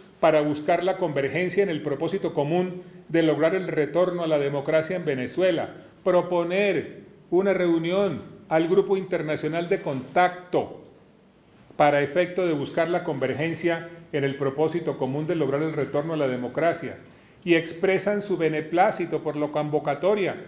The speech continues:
a la Conferencia Internacional por la Democracia de Venezuela en Lima,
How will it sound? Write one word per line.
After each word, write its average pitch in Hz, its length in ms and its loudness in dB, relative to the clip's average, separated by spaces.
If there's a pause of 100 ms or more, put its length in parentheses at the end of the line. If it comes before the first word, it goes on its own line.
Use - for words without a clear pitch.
(280)
a 151 100 2
la 156 140 4
Conferencia 165 640 0
Internacional 160 800 -4
por 185 160 -4
la 160 140 0
Democracia 160 640 0
de 175 80 2
Venezuela 151 480 -2
en 170 140 -4
Lima, 202 480 -4